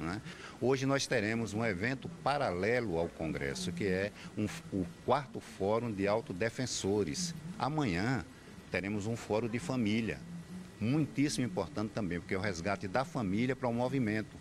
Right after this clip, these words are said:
Desde dois mil e dezoito nós estamos trazendo a família para o movimento, pela via, a importância que ela tem na sua participação, inclusive nas diretorias e tudo.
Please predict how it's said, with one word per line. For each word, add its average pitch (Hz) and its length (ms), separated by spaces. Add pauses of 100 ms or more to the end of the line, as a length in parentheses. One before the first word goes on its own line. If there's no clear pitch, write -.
Desde 139 300
dois 131 200
mil 120 120
e - 20
dezoito 107 400
nós 120 160
estamos 98 280
trazendo 113 540
a - 20
família 87 320
para 85 100
o - 20
movimento, 80 320
pela 87 180
via, 92 140
a 110 40
importância 135 960
que 113 100
ela 104 180 (100)
tem 110 280 (320)
na 104 120
sua 120 220
participação, 113 720
inclusive 131 460
nas 135 200
diretorias 104 840
e 123 60
tudo. 87 340